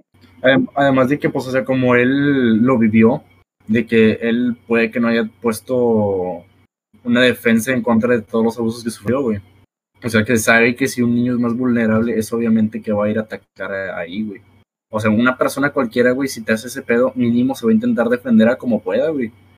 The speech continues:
Porque, pues, ya se tiene más que experiencia de cómo, qué, qué hacer en ese tipo de situaciones. Pues un chamaco no, güey, o sea, no,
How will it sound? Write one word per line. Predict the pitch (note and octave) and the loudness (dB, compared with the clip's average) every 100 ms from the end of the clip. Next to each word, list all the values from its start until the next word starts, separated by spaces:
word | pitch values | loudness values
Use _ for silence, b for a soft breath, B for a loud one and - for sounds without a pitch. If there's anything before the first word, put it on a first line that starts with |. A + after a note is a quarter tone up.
| _ _ _ _ _ _ | _ _ _ _ _ _
Porque, | A2 A2 A2 | -4 -2 -2
pues, | A2+ A2 | 2 4
ya | G#2+ | 2
se | - G#2+ | 0 -4
tiene | A#2 A#2+ | 0 2
más | A#2+ A2+ | 0 -2
que | A#2 | -4
experiencia | A2 A#2 A2+ A#2 | -10 -4 -4 -2
de | A#2+ A2 | -4 -2
cómo, | A2+ A#2 A#2 G#2 F2+ - _ _ _ _ _ - | 0 2 2 0 -4 -14 _ _ _ _ _ -4
qué, | B2 A#2+ A2 | 0 0 0
qué | A#2+ | -2
hacer | A2 B2+ | 0 -2
en | B2+ | -2
ese | A#2+ | -4
tipo | A2+ A2 B2 | -8 -8 -4
de | B2 | -4
situaciones. | A2 G#2 - A2 A#2 - _ _ _ _ _ _ | -4 -8 -4 -2 -2 -6 _ _ _ _ _ _
Pues | - | -6
un | A2 G#2+ | 2 2
chamaco | G#2+ G#2+ G#2 G#2 | 2 -4 -6 -6
no, | F#2+ G2+ | -8 -4
güey, | A#2 | -2
o | G#2 | -4
sea, | G2+ | -6
no, | G2 | -10